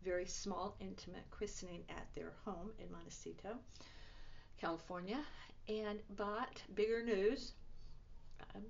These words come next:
Charles has invited them to his coronation in June, which goes on for about three days. But the big, the big deal is on Archie, um, their, their son's, uh, Harry and Meghan's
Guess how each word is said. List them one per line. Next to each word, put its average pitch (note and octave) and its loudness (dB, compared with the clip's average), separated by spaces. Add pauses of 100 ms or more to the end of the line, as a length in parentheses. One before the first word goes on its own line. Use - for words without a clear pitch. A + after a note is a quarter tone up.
Charles F#3 4
has A#3+ 4
invited F#3+ 2 (100)
them E3+ 2 (160)
to E3+ 2 (400)
his G#3 8
coronation E3+ -2
in F#3+ -2
June, A3+ 2 (160)
which - 2 (280)
goes B3 4
on A#3 4
for A#3 2
about G3 2
three F#3 0
days. E3 2 (120)
But F3+ 2
the F3 -2
big, G#3+ 12 (280)
the - -2
big G#3+ 10
deal D#3+ 4 (180)
is F3+ 2
on F3 -2 (760)
Archie, F3 4 (800)
um, F#3 -4 (480)
their, C#3+ 0 (180)
their A#2+ -2
son's, C3+ -2 (140)
uh, F#3 -6 (240)
Harry F3+ 0
and F3 -6
Meghan's F3 -4